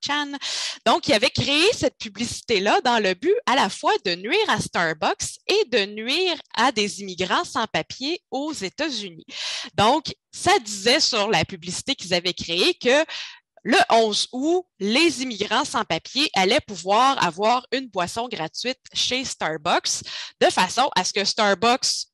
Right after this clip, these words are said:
soit mise à mal, disons-le comme ça, que des gens se présentent en réclamant des breuvages,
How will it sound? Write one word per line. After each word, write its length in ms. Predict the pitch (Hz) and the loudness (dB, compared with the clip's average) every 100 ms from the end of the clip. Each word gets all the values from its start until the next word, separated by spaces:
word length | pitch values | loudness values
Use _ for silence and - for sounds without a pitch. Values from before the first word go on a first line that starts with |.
| _ | _
soit 520 | - - 190 208 208 - _ _ | -4 -2 2 4 4 0 _ _
mise 260 | 185 226 214 | -8 -4 2
à 100 | 185 | 2
mal, 240 | 170 - - 214 | 2 -2 -4 -6
disons-le 400 | 202 214 190 190 | -2 0 2 2
comme 200 | 185 160 | 0 -2
ça, 220 | 175 294 | -2 0
que 80 | 240 | 0
des 180 | 175 175 | 0 2
gens 200 | 214 233 | 2 2
se 80 | |
présentent 520 | - 190 170 196 226 180 | -2 -4 0 2 2 0
en 120 | 165 | 0
réclamant 560 | 214 - 202 180 202 | -2 2 2 2 0
des 140 | 220 180 | -2 -2
breuvages, 680 | 180 175 175 196 208 175 | 0 0 2 2 2 -2